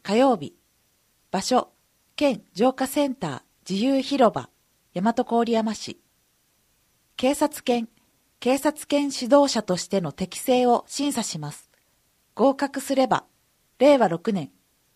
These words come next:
一月一日から十二月三十一日の一年間、行方不明者の捜索など、各種警察業務に従事していただきます。申し込み、詳しくは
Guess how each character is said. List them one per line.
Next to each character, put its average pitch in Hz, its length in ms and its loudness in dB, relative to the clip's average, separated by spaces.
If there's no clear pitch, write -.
一 254 220 -6
月 269 180 0
一 269 100 -4
日 277 200 -2
か 208 120 -4
ら 143 140 -8
十 220 140 2
二 254 140 0
月 262 240 -2
三 277 300 -2
十 202 220 -4
一 175 200 -10
日 175 240 -8
の 151 260 -8
一 - 180 -6
年 247 220 2
間、 160 200 -6
行 175 240 -6
方 262 120 4
不 269 160 -4
明 294 220 0
者 233 180 -2
の 165 220 -6
捜 254 240 -2
索 - 280 -4
な 262 120 2
ど、 185 240 -2
各 277 240 -6
種 - 220 -4
警 247 180 0
察 277 260 -4
業 285 180 6
務 254 200 4
に 156 240 -6
従 269 240 2
事 220 120 -6
し - 100 -8
て 180 100 0
い 156 80 -2
た 175 80 -4
だ 170 140 -2
き 170 100 -10
ま 156 160 -4
す。 - 160 -14
申 254 180 2
し - 80 -4
込 262 160 2
み、 240 180 -4
詳 277 220 2
し 302 100 -4
く - 140 -8
は 170 160 -6